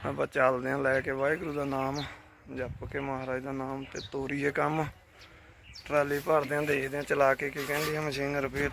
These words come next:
ਤਾਂ ਕੀਤੀ ਆ ਬਾਈ ਠੋਕ ਕੇ ਹੁਣ। ਚਲੋ ਬਾਕੀ ਖੱਤੇ ਚੱਲ ਕੇ ਦਿਖਾਉਂਦੇ ਆ ਜੀ ਤੁਹਾਨੂੰ ਹੁਣ। ਲਓ ਜੀ ਬਾਈ ਜੀ, ਲੱਗੇ ਆ ਜੀ ਹੁਣ ਆਪਾਂ ਚਲਾਉਣ ਮਸ਼ੀਨ।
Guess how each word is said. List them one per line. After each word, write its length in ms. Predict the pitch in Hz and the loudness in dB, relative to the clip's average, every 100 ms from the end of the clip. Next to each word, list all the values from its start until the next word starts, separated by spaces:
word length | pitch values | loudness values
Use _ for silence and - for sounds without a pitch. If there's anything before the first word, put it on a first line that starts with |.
| - | 0
ਤਾਂ 100 | 139 | 0
ਕੀਤੀ 380 | 135 - 147 | 0 -2 0
ਆ 60 | 143 | 2
ਬਾਈ 160 | 143 143 | 2 2
ਠੋਕ 260 | 139 135 - | 0 -2 0
ਕੇ 100 | 139 | -2
ਹੁਣ। 180 | 143 147 143 - - - - - - - - - - - - - | 0 -2 -4 -8 -12 -16 -18 -18 -16 -16 -16 -16 -18 -18 -20 -4
ਚਲੋ 260 | 156 147 151 - - | 0 2 2 0 -4
ਬਾਕੀ 300 | 139 135 - | 0 0 -2
ਖੱਤੇ 320 | 139 135 - | -2 0 2
ਚੱਲ 260 | 139 135 135 | 4 4 4
ਕੇ 120 | 135 | 4
ਦਿਖਾਉਂਦੇ 400 | 139 139 131 131 | 2 0 0 2
ਆ 20 | |
ਜੀ 60 | 135 | 2
ਤੁਹਾਨੂੰ 280 | 139 139 139 | 2 0 -2
ਹੁਣ। 140 | 135 139 - - - - - - - - - - - 156 | -4 -6 -12 -18 -4 -2 0 0 0 2 2 2 4 12
ਲਓ 300 | 185 208 220 | 12 12 12
ਜੀ 140 | 226 | 10
ਬਾਈ 260 | 226 214 220 | 10 12 12
ਜੀ, 120 | 233 | 12
ਲੱਗੇ 360 | 226 208 196 214 | 10 10 12 12
ਆ 140 | 220 | 12
ਜੀ 120 | 226 | 12
ਹੁਣ 180 | 233 220 | 10 10
ਆਪਾਂ 360 | 220 226 226 220 | 6 6 6 6
ਚਲਾਉਣ 520 | 220 202 185 190 202 | 6 8 8 10 8
ਮਸ਼ੀਨ। 680 | 214 196 208 208 214 233 | 8 8 10 12 12 10